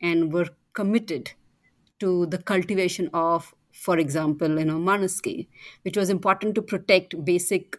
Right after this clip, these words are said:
civic and human rights and cultivate untouchables' worthiness to gain citizenship, freedom, and equality.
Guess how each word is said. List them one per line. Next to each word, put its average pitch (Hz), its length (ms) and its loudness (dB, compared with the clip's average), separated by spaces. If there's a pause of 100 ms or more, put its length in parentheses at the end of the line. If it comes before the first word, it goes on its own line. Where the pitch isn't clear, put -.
civic - 720 -2
and 170 140 0
human 175 280 2
rights 156 460 0 (360)
and 175 200 -2
cultivate 185 540 0
untouchables' 170 680 0
worthiness 165 640 -2
to 175 120 0
gain 165 340 2
citizenship, 160 720 -2 (320)
freedom, 165 840 0
and 170 160 2
equality. 139 600 -6